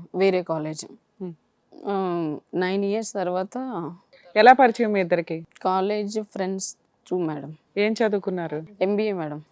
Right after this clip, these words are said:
Speaker 2: ఎంబీఏలో
Speaker 1: డిగ్రీలో
Speaker 2: పరిచయం?
Speaker 1: ఉన్నప్పుడు తను పరిచయం
Speaker 2: డిగ్రీ నుంచి
Speaker 1: నాకు.
Speaker 2: పరిచయం మీకు?
Speaker 1: డిగ్రీ స్టాప్ చేసి అతను జాబ్కి ట్రయల్ చేశాడు. ఆ, నేను ఎంబీఏ చేశాను, మేడం. అయితే నైన్ ఇయర్స్ తర్వాత, మ్, ఇంట్లో మాట్లాడాము. వాళ్ళు
Speaker 2: ఓ, మీది నైన్ ఇయర్స్ లవ్ స్టోరీ.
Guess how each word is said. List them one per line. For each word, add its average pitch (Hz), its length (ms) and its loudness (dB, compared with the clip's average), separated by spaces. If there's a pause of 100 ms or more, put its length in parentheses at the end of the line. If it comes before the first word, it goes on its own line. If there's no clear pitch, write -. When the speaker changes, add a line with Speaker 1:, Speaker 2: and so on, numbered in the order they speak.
Speaker 2:
ఎంబీఏలో 226 300 10
Speaker 1:
డిగ్రీలో 262 220 8
Speaker 2:
పరిచయం? 208 160 4
Speaker 1:
ఉన్నప్పుడు 226 380 -2
తను 208 120 -2
పరిచయం 185 280 0
Speaker 2:
డిగ్రీ 196 160 2
నుంచి 185 240 -2
Speaker 1:
నాకు. - 40 -4
Speaker 2:
పరిచయం 139 360 -4
మీకు? 127 180 -6
Speaker 1:
డిగ్రీ 220 440 0
స్టాప్ 180 440 -4
చేసి 185 260 -4
అతను 214 600 -4 (100)
జాబ్కి 190 420 0
ట్రయల్ 165 360 -6 (100)
చేశాడు. 160 440 -6 (200)
ఆ, 180 320 0
నేను 220 480 0
ఎంబీఏ 190 540 -2 (140)
చేశాను, 165 340 -6
మేడం. 170 240 -6 (220)
అయితే 226 580 -2 (480)
నైన్ 202 320 2
ఇయర్స్ 208 260 0
తర్వాత, 190 340 0
మ్, 254 300 -6 (160)
ఇంట్లో 185 500 -2
మాట్లాడాము. 185 720 -4 (180)
వాళ్ళు 185 360 0
Speaker 2:
ఓ, 220 160 4
మీది 185 220 0
నైన్ 185 300 4
ఇయర్స్ 240 300 4
లవ్ 214 180 4
స్టోరీ. 180 340 -2